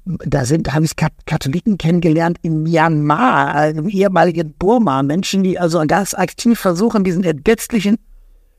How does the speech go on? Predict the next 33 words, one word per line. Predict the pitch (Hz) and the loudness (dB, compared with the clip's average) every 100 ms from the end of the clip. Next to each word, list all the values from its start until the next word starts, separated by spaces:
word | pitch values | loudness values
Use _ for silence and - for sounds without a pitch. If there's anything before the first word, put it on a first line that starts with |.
| - | -20
Krieg, | - 247 277 - | -2 2 2 4
der | 180 156 | 2 4
dort | 165 175 - | 4 2 2
gegen | 175 170 | 0 2
die | |
Rohingya | 156 160 160 277 226 160 | 2 2 2 4 4 4
geführt | 143 - 160 170 | 0 0 0 2
wird, | 185 170 | 0 0
das | 147 | 0
ist | |
ja | 175 | 0
der | 151 143 | 2 0
furchtbarste | - 196 - 208 190 - 151 | 0 0 2 2 2 0 -2
Völkermord, | 165 185 202 165 170 175 | 0 2 2 2 2 0
den | 170 | -2
es | - | -4
zurzeit | 151 165 175 | -2 0 0
auf | 156 | 0
der | 156 135 | 0 2
Welt | 185 - | 2 2
gibt. | 131 - | -4 -2
Das | 127 - | -6 -4
waren | 123 139 - | -4 -4 -2
Christen. | 226 285 - 247 127 - - | -2 0 0 0 0 -6 -4
Ich | 147 | 0
habe | 156 - | -2 -2
Christen | - 208 - 170 | -4 -4 0 0
in | 156 | 2
Bangladesch | 160 175 160 156 214 - | 2 2 2 0 -2 -2
kennengelernt, | 214 190 170 165 170 180 160 - - _ _ | 0 0 0 0 0 -4 -8 -18 -20 _ _
in | - 160 | -2 2
Mogadischu, | 160 190 165 151 196 - 269 247 | 4 4 4 2 -2 2 2 4
in, | 202 180 165 | 2 0 -2